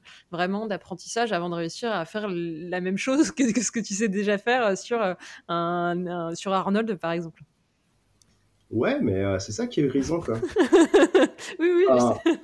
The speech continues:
Speaker 1: sais.
Speaker 2: il y a peut-être un petit côté maso, hein, tu sais, je sais pas, mais, euh, mais, euh, c'est ultra cool. Enfin, moi, je trouve ça ultra cool de devoir apprendre quelque chose, quoi. <clears throat> Tu vois, c'est, euh, ouais, enfin, t'as quelque chose que tu connais pas, euh, tu sais que tu vas travailler avec, euh,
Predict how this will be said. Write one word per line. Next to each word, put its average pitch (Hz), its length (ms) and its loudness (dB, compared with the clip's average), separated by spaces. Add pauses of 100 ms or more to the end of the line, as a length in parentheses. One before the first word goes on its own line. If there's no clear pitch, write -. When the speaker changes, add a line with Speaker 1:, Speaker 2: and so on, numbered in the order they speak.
(280)
Speaker 1:
sais. - 180 -4 (140)
Speaker 2:
il 151 80 -4
y - 20 10
a 151 60 8
peut-être 196 160 10
un 185 100 10
petit 190 180 2
côté 185 280 10
maso, 185 360 10
hein, 190 120 12
tu 190 60 2
sais, 196 100 10
je 156 100 6
sais 151 220 6
pas, 233 200 8
mais, 147 160 12
euh, 120 280 8 (400)
mais, 117 200 6
euh, 117 80 4
c'est 110 140 -2
ultra 123 260 2
cool. 120 120 2
Enfin, 113 320 2
moi, 117 240 2
je 151 80 -4
trouve - 100 -14
ça 135 100 0
ultra 143 280 -4
cool 190 140 -4
de 131 60 -2
devoir 123 380 2
apprendre 113 240 0
quelque 120 160 0
chose, - 180 -2
quoi. - 240 -8
<clears throat> - 380 12
Tu - 140 -2
vois, 143 100 6
c'est, 110 260 4
euh, 98 200 4 (600)
ouais, 160 120 8
enfin, 101 380 4 (600)
t'as 143 100 8
quelque 151 120 6
chose 190 140 2
que - 80 6
tu 151 180 -2
connais 120 300 4
pas, 190 460 6
euh, 107 600 6 (540)
tu - 140 -8
sais 170 120 6
que 160 60 -2
tu 131 80 -4
vas 127 80 6
travailler 120 420 0
avec, 156 520 4
euh, 104 120 2